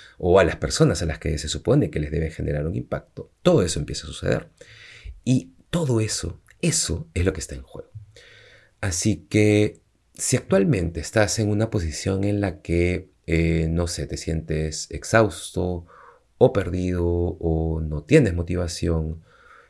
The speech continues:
eh, Sí, tienes que buscar las cosas que vibran contigo, pero,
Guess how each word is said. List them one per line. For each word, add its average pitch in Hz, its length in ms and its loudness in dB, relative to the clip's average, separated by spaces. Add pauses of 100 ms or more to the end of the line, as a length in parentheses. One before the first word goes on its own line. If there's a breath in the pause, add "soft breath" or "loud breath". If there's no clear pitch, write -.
(140)
eh, 76 440 2 (640)
Sí, 90 360 0
tienes 101 260 0
que - 120 -6
buscar 85 520 2
las 107 180 0
cosas 90 240 -4
que 73 120 -4
vibran 85 260 0
contigo, 87 480 0
pero, 82 460 -2